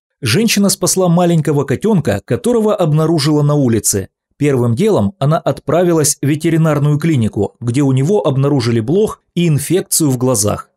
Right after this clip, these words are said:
Врач сделал операцию по удалению одного глаза, так как его уже было не спасти. Хозяйка назвала питомца Джеком в честь пирата. Через год Джек потерял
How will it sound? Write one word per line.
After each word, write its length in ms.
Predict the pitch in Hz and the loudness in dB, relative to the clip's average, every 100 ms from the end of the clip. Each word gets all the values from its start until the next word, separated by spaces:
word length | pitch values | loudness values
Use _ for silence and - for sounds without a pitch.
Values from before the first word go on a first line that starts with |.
| _ _ _ | _ _ _
Врач 320 | 110 143 147 | -4 -2 0
сделал 480 | 117 120 139 131 127 - | -2 -2 0 0 0 -2
операцию 600 | 123 147 131 - - 104 | -4 0 0 0 -2 -2
по 160 | 120 | 0
удалению 580 | 110 107 120 127 117 117 | 0 0 0 0 0 0
одного 320 | 160 120 127 | 0 0 0
глаза, 460 | 135 175 120 110 95 _ | 0 0 0 -2 -6 _
так 160 | 127 | -4
как 160 | 131 127 | -2 -2
его 200 | 131 202 | 0 0
уже 200 | 202 185 | 0 0
было 280 | 170 175 165 | 0 0 0
не 140 | 147 147 | 0 0
спасти. 560 | 151 156 - 110 90 - _ | 0 -2 -2 -4 -6 -12 _
Хозяйка 460 | - 127 151 233 214 | -6 -2 0 0 0
назвала 420 | 202 165 190 185 | 0 0 0 0
питомца 600 | 180 185 185 175 - 180 - | -2 -2 0 0 0 -2 -2
Джеком 540 | 113 175 127 104 98 - | -2 -2 0 -2 -4 -10
в 60 | |
честь 360 | - 135 131 - | -6 -2 -2 -2
пирата. 480 | 156 175 113 104 92 _ _ | -2 0 0 -2 -8 _ _
Через 360 | - 127 110 | -2 0 0
год 260 | 110 190 202 - | 0 -2 -2 -8
Джек 300 | 104 165 185 | -4 -2 -2
потерял 460 | 151 151 156 156 | -4 -2 0 0